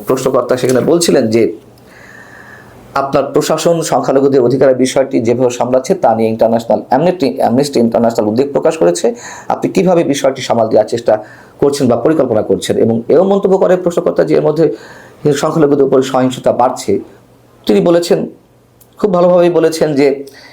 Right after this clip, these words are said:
যাদের উপর আক্রমণ করা হচ্ছে তাদের অধিকাংশ আওয়ামী লীগের সমর্থক এবং এগুলো রাজনৈতিক হামলা।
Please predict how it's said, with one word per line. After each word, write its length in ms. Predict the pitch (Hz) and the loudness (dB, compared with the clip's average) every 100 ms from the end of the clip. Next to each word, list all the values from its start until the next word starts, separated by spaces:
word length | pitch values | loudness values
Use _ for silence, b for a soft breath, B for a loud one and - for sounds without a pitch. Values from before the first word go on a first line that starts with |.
| B B B B - 131 | B B B B -6 0
যাদের 240 | 147 147 | 0 0
উপর 120 | 135 | 0
আক্রমণ 340 | 135 127 139 135 | 0 0 0 0
করা 140 | 135 | 0
হচ্ছে 280 | 135 131 - | 0 -4 -2
তাদের 200 | 123 120 | 2 2
অধিকাংশ 400 | 117 123 120 123 | 2 0 -2 0
আওয়ামী 260 | 113 117 117 | 0 2 2
লীগের 160 | 120 | 0
সমর্থক 420 | 117 117 117 127 | 0 -2 0 -2
এবং 220 | 113 110 113 | 0 0 0
এগুলো 200 | 113 107 | 2 2
রাজনৈতিক 440 | 104 123 120 131 | 2 0 -2 -2
হামলা। 380 | 127 127 135 | 0 0 -2